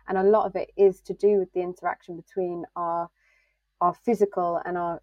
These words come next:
psychological and social, that's where we don't really have a good treatment pathway, because we don't have an integrated healthcare system in that way. If, if the medics don't have a topical treatment or a quick, you know,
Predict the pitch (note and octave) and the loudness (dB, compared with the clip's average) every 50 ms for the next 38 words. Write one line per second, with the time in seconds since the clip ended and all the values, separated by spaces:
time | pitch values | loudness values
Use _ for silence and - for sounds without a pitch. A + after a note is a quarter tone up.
0 | _ _ - _ - F3+ F3 - _ F#3 F3 E3+ _ _ _ F3 F3 E3+ E3+ E3 | _ _ -10 _ -6 -6 -6 -6 _ -12 -12 -12 _ _ _ -16 -16 -14 -16 -16
1 | _ - F#3+ F#3 F#3+ F#3 - - D#3 D#3 D#3 D#3+ - _ _ _ _ _ _ _ | _ -6 -4 -4 -4 -6 -8 -8 -6 -6 -6 -6 -10 _ _ _ _ _ _ _
2 | _ - F#3+ - F3+ - _ - G3 G3 F3+ F3+ F3 F3 F3 F3+ - - _ _ | _ -2 -2 -2 -2 -8 _ 0 2 2 2 2 0 -2 -2 -4 -6 -10 _ _
3 | _ _ _ - - - - F#3+ F#3+ G3+ G3 G3+ G3 F#3 C3 F#3 F#3 F3 F3+ F3 | _ _ _ -20 -20 -14 -6 -2 0 2 4 6 4 4 4 0 -4 -4 -4 -4
4 | F#3 F3+ E3+ F3 E3+ - F#3+ F3+ F3 E3+ - - - - _ _ _ _ _ _ | -6 -6 -6 -8 -6 -2 -2 -2 -2 -4 -10 -18 -20 -20 _ _ _ _ _ _
5 | _ _ _ _ _ _ _ _ _ _ _ _ _ - B3+ A#3+ - F#3 E3 - | _ _ _ _ _ _ _ _ _ _ _ _ _ -4 -2 -2 -2 -4 -6 -4
6 | - E3+ E3 E3 - - D#3+ D#3+ D#3+ E3 E3 - F3 - - F3 E3 - - - | -4 -6 -6 -6 -4 -2 0 0 0 0 -2 -4 -10 -8 -6 -6 -6 -6 -12 -20
7 | _ _ _ - D#3+ - - F3 F#3 F#3 F#3+ F3 E3 E3+ E3+ D#3+ E3 E3 E3+ E3 | _ _ _ -16 -16 -10 -2 -2 2 2 2 0 0 -2 -6 -6 -6 -8 -8 -10
8 | - _ E3 E3 D#3+ - _ - F3 E3+ E3+ - _ D#3 D#3+ - - E3 - - | -10 _ -10 -10 -10 -12 _ -8 -6 -6 -6 -6 _ -12 -12 -12 -16 -20 -18 -14
9 | E3 E3 D#3+ D#3+ D#3+ D#3+ - - E3+ E3+ E3 D#3+ D3+ D#3 E3 E3 _ _ _ - | -12 -10 -8 -8 -8 -8 -8 -6 -4 -2 -2 0 -2 -2 -4 -6 _ _ _ -16
10 | F#3 - _ F#3 F3 F#3 F#3+ G3 F#3+ - - - _ - - F#3 F3 E3 D#3 - | -16 -6 _ -2 2 4 4 4 2 0 -2 -8 _ -4 -2 -2 0 0 -4 -6
11 | - _ _ _ _ _ _ _ F3+ E3+ F3 F3+ - - F#3+ F3+ - F#3 - - | -10 _ _ _ _ _ _ _ -4 -4 -4 -6 -4 -6 -6 -6 -6 -8 -8 -8
12 | E3 D#3+ - - F3 F3+ E3 - - E3+ D#3+ D3+ D#3 C3+ - - _ - - - | -10 -10 -8 -6 -6 -6 -6 -6 -4 -4 -4 -4 -4 -6 -10 -16 _ -14 -10 -6
13 | E3+ D#3+ D3+ D#3 - - D#3+ - _ - - - _ _ _ _ _ _ _ - | -2 -2 -2 -2 -2 -4 -8 -8 _ -10 -10 -10 _ _ _ _ _ _ _ -16
14 | F3+ E3+ E3 D#3+ - | -12 -12 -10 -12 -12